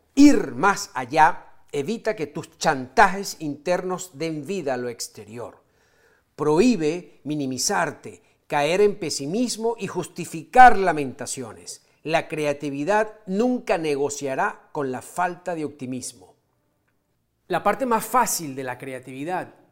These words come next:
es precisamente crear. Lo interesante viene cuando tienes que lograr que te compren, que compren tus innovaciones, que compren esas ideas.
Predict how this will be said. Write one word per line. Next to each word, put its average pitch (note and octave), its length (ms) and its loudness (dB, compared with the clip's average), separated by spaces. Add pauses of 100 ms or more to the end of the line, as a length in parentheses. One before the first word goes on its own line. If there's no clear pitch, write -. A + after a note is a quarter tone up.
(120)
es D3 180 -12
precisamente C#3+ 920 -14
crear. - 440 -20 (1040)
Lo A#2+ 180 -16
interesante C3 800 -12
viene E3+ 500 -10 (420)
cuando A#2+ 340 -14
tienes E3 340 -12
que E3 180 -16
lograr C3+ 760 -10 (300)
que C3 160 -14
te - 320 -20
compren, A2+ 560 -12 (520)
que - 220 -20
compren C#3+ 600 -8
tus A#2 220 -16
innovaciones, G#2 840 -20
que - 300 -20
compren E3+ 640 -4
esas G#2+ 320 -20
ideas. - 640 -20